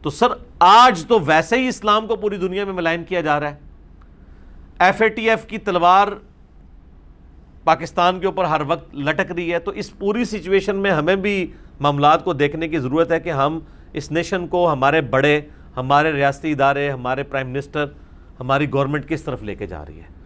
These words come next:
میں یہ ساری کی ساری باتیں اشارتاً کر رہا ہوں، اب بالکل ننگی باتیں بڑوں کو تو بتانے کی ضرورت نہیں ہوتی، ان کو تو پتہ ہوتا ہے، ان کو تو اشارے کی زبان بھی سمجھ آ جاتی ہے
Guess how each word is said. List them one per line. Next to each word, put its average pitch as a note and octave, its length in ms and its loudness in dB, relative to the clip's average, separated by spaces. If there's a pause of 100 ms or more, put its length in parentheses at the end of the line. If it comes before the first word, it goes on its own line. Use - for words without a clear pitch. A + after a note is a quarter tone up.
(420)
میں D#3 100 2
یہ F#3 100 2
ساری F#3 280 2
کی F#3 100 -4
ساری F#3 240 2
باتیں E3 500 0
اشارتاً F3 600 0
کر D#3+ 160 0
رہا E3 80 -4
ہوں، F3 120 -4
اب D3 80 -6 (600)
بالکل A3 480 2
ننگی G3 160 -2
باتیں F3+ 320 2
بڑوں F3 280 -2
کو G3 100 -4
تو F#3 80 -4
بتانے D#3 360 -6
کی C#3+ 100 -8
ضرورت C3 280 -6
نہیں C3+ 120 -10
ہوتی، C3+ 220 -10 (880)
ان D#3 140 -6
کو F3+ 100 -2
تو F#3 100 -2
پتہ F3 220 0
ہوتا E3+ 220 2
ہے، E3 40 -2
ان D#3+ 100 -8
کو E3+ 100 -6
تو F3 80 -8
اشارے D#3+ 340 -2
کی D#3+ 100 -6
زبان C3 340 -2
بھی C3+ 80 -8
سمجھ A#2+ 280 -10
آ E2+ 100 -10
جاتی D#2+ 320 -16
ہے D#2 40 -20